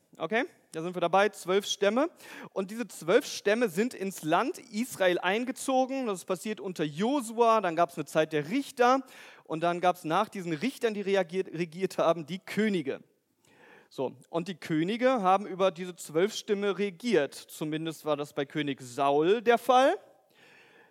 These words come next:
Dann war's, und den seht ihr, Saul, ne? Dann war's bei David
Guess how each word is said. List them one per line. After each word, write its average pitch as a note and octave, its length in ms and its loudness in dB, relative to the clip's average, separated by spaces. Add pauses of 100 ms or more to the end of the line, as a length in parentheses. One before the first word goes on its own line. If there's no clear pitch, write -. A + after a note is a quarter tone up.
(340)
Dann G3 280 0
war's, G#3+ 400 6
und F#3+ 160 -10
den E3+ 100 -6
seht F#3 220 -4
ihr, F3 100 -2
Saul, E3+ 380 4 (420)
ne? D#4+ 220 -12 (260)
Dann E3 220 -2
war's F3 280 4
bei D#3+ 460 4 (240)
David D#3+ 560 2